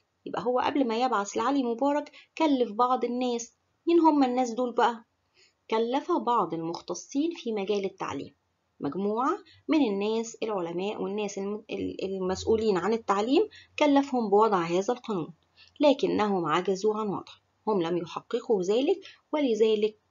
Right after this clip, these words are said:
كلف علي بهذا الأمر. السؤال الخامس،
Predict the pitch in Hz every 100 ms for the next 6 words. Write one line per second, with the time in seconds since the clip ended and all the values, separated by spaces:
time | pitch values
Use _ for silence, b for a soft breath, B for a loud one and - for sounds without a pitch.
0 | - 214 202 190 190 196 196 _ - 147
1 | 170 180 208 _ _ 160 147 143 196 277
2 | 262 247 - - _ _ _ _ _ _
3 | _ _ _ - 339 - - - 226 294
4 | 285 277 -